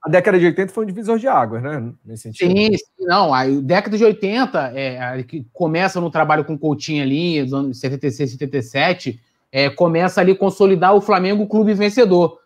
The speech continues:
Speaker 2: não mais como o clube que batia na trave, o clube que não gan-, vencia, ou o clube do Maracanã, como queria dizer de uma forma pejo-, pejorativa, apesar disso ser um orgulho pra gente, né?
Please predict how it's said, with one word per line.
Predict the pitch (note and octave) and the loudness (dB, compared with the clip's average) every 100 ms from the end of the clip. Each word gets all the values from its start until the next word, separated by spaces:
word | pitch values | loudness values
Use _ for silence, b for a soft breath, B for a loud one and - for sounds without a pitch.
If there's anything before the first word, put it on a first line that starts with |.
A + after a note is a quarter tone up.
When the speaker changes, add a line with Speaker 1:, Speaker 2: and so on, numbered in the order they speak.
| - | -8
Speaker 2:
não | D#3+ F3+ | -4 0
mais | E3+ F3+ | 0 -2
como | - F#3+ | -4 -4
o | F3+ | -4
clube | F3 F3+ F3+ | -2 -2 -2
que | G3 | -4
batia | F3+ E3 - E3 | 0 -2 -2 -4
na | E3+ | -4
trave, | - C3+ D#3+ C#3+ A#2+ | -2 0 2 0 -4
o | |
clube | C3 C3 | -6 -8
que | A#2+ | -8
não | C#3+ D3 | -8 -6
gan-, | D3 | -6
vencia, | C3 C#3+ B2 C3 E3 C#3 - b | -4 -6 -6 -6 -4 -4 -6 b
ou | - F3+ | 2 4
o | F#3+ | 4
clube | - F#3 E3+ | 4 4 4
do | D#3+ | 0
Maracanã, | E3 D3+ D#3 D#3 C#3 D3+ D3+ | 2 2 2 0 -2 -2 -4
como | C#3 C3+ | -6 -6
queria | C3+ C#3 | -4 -4
dizer | C3+ C3+ | -4 -6
de | C3+ | -4
uma | C3 | -4
forma | C#3 C#3 | -2 -4
pejo-, | C3+ C3+ C#3 C3+ | -2 -2 -2 -6
pejorativa, | B2+ B2+ C#3 B2 A#2 D3 E3+ C3 _ _ | -8 -6 -4 -4 -6 -6 -4 -6 _ _
apesar | - A2+ B2 B2+ | -6 -2 0 0
disso | C3 C#3 | 0 -4
ser | C3 - | -6 -4
um | C#3 D3+ | -2 0
orgulho | C#3+ C3 C#3 | -2 -2 -4
pra | C#3 D3+ | 0 0
gente, | C#3 B2 A#2 | 2 0 -4
né? | A2+ G#2+ | -10 -12